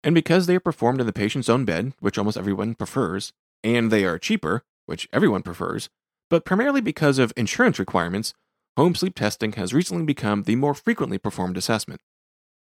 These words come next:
Another sleep test performed in the patient's home is a sleep E E G, or electroencephalogram.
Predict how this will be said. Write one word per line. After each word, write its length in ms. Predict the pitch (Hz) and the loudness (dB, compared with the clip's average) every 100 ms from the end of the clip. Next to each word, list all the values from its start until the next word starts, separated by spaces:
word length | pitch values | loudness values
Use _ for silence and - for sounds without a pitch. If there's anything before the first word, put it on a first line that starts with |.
| _ _ | _ _
Another 280 | 120 170 208 | 2 4 2
sleep 180 | 190 - | -2 -2
test 240 | 127 - | -2 -2
performed 340 | 110 - 123 | -2 0 0
in 60 | 135 | 0
the 60 | 120 | -2
patient's 340 | 117 147 131 | -2 -2 -2
home 260 | 95 98 101 | 0 -2 -2
is 100 | 104 | 0
a 120 | 98 | 0
sleep 320 | 95 - 233 - | 0 0 0 0
E 100 | 147 | -2
E 160 | - 104 | -2 -4
G, 260 | - - - _ _ - | -4 -8 -14 _ _ -2
or 240 | 98 98 | 0 0
electroencephalogram. 1200 | - 135 - 143 143 117 - 147 - 87 90 82 | 0 0 0 -2 0 -2 -2 -2 -2 -6 -6 -8